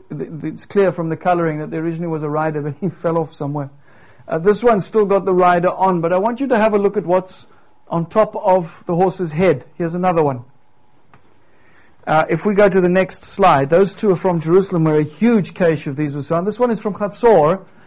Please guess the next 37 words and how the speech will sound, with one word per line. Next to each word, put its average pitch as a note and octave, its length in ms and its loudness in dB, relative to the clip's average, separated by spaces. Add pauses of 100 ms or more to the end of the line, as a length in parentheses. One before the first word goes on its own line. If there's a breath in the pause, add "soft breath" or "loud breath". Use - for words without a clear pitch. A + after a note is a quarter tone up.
(280 soft breath)
and F3+ 140 0
even A#3 180 4
though A3+ 80 6
it's F#3 140 2
not G#3 240 4
in G3 80 4
the F#3+ 80 0
central G3 400 -2
sort F3+ 180 0
of E3+ 100 -4
area F#3 420 6
of D#3+ 500 4
Israelite E3+ 420 0
or D#3 80 -4
Judaite, D#3 640 0
um, C#3+ 360 -2
settlement, G3 640 -2
nevertheless, F#3+ 540 2
it's E3+ 100 -8
a F3+ 100 0
very A3 300 -4
good E3 220 -4
slide E3+ 360 -2
to F#3 120 -10
illustrate E3 400 -6
what E3 80 -4
I'm E3 120 -6
talking G#3+ 280 0
about. E3 320 -2 (460 loud breath)
Look F#3 180 0
what's A3 180 4
between G3+ 400 0
his G3+ 180 0
ears. G3+ 420 2
Uh, - 1000 -8
the G3+ 140 2
Bible B3 680 6